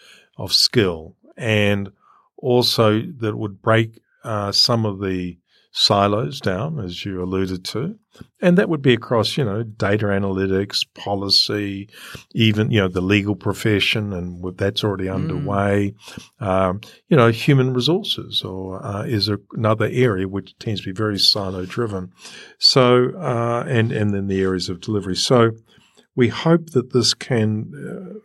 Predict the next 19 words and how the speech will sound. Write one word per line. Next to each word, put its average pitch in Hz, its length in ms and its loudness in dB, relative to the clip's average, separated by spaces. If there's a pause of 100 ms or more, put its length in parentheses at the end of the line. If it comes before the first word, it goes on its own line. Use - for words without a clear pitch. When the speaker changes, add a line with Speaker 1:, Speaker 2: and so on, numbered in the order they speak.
(120)
Speaker 1:
really 110 200 6
make 107 240 4
a 104 60 -2
difference 104 380 -2
going 101 300 -4
forward, 92 400 -4
but 104 140 4
it 104 60 6
will 101 160 0
need, 101 420 4 (380)
you 110 80 2
know, 95 140 2
a 98 220 0
commensurate 98 520 -2
level 92 260 -4
of 90 80 -8
investment 90 480 -4
as - 160 -6
well. 85 180 -10